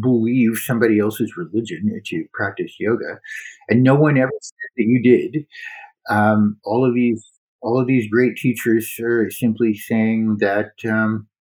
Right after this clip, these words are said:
you gotta figure it out for yourself. Life is,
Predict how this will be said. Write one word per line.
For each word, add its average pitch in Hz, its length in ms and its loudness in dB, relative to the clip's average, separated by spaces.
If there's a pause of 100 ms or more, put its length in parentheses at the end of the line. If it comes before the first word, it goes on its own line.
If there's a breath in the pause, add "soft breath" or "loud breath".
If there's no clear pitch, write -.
(1300)
you 127 80 4
gotta 120 100 2
figure 135 200 2
it 123 60 0
out 127 180 0
for 135 80 -8
yourself. - 360 -6 (320)
Life 107 400 -4
is, 101 240 -6